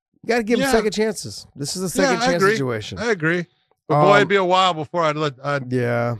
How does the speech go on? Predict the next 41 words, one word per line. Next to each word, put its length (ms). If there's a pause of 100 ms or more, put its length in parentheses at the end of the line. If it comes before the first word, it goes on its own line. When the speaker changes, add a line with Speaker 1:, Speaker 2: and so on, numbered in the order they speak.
Speaker 2:
I'd 80
sign 300
him. 120 (160)
If 140
Speaker 1:
I 180
Speaker 2:
I, 40
Speaker 1:
know. 80
Speaker 2:
if 260
I 180
was 220
in 140
charge 600
of 500 (480)
a 60
promotion, 680 (960)
be 80
a 60
long 240
time 240
before 240
I 80
signed 320
him 180
because 320
I, 220 (280)
I 40
can't 260
trust 320
him. 80 (340)
Speaker 1:
Yeah, 220
that's 160
true. 240 (1080)
Yep. 280 (300)
It 180
was, 280
uh, 320 (800)
sorry, 260
guys. 240
Excuse 380
me. 220
Whew, 200